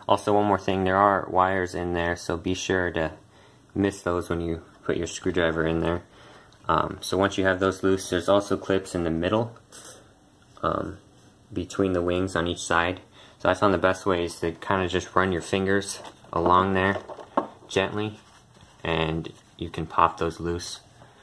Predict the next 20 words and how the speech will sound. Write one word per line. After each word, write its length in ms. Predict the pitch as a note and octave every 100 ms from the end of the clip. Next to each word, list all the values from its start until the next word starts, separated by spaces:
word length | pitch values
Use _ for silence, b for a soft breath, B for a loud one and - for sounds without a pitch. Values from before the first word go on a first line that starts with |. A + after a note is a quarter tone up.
| B B B B _ _
Um, 340 | - G1+ - -
al-, 180 | - - _ -
also, 340 | G2 - G2+ F2+
this 300 | G#2+ G#2+ G#2
wing 240 | F#2+ F2
here 420 | - G#2 F#2+ F2
with 280 | E2+ E2+ -
the, 260 | E2 E2 E2
uh, 300 | D#2 - - F#2
I 60 |
believe 260 | F#2 G2 F2+
this 160 | E2
is 140 | E2 D#2+
a 40 |
gyro 600 | D#2 E2 E2 E2+ F2 F2+ -
in 120 | E2 D#2+
this 120 | -
bottom 360 | E2 E2 E2
leg 180 | E2 E2
here. 300 | - F2 F2